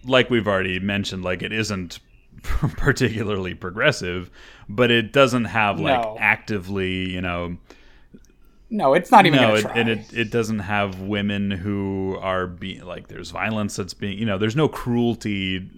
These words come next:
Speaker 1: in, in that regard. It's, you know, there, it's cruel in the way that it, like, people are punching up. Like,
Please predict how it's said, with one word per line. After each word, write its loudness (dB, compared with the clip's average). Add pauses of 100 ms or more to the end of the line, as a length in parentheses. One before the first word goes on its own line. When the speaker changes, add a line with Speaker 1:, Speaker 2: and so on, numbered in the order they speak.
Speaker 1:
in, -6
in -8
that 0
regard. -6 (420)
It's, -6
you -8
know, -4 (1040)
there, 0
it's -2
cruel 4
in 2
the 2
way 4
that 2
it, -6
like, -6
people -6
are -6
punching -6
up. -8 (440)
Like, -4